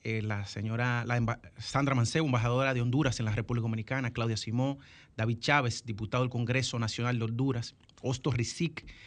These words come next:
estuvo también, ¿no? Y, eh, el don Lisandro Macarrulla recibió, eh,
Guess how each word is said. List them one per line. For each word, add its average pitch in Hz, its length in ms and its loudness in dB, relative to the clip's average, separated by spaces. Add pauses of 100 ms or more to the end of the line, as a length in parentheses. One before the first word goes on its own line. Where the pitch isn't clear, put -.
(320)
estuvo 139 480 0
también, 135 500 4
¿no? 147 180 0 (400)
Y, 175 380 2
eh, 131 560 2 (400)
el 120 560 2 (180)
don 147 160 2
Lisandro 175 380 2
Macarrulla 160 600 2
recibió, 123 760 2 (540)
eh, 104 480 -4